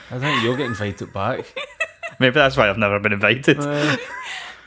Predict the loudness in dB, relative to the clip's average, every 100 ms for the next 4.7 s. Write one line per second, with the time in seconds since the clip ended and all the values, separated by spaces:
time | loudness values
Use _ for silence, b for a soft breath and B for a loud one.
0 | B -4 -2 2 0 0 0 -2 0 2
1 | 2 -2 -4 -6 -4 -4 -4 -10 -12 -8
2 | -6 -4 -4 -2 -4 -4 -6 -4 -6 -6
3 | -8 -8 -8 -8 -8 -12 -10 -10 -10 -10
4 | -8 -8 -12 -10 -8 -6 -8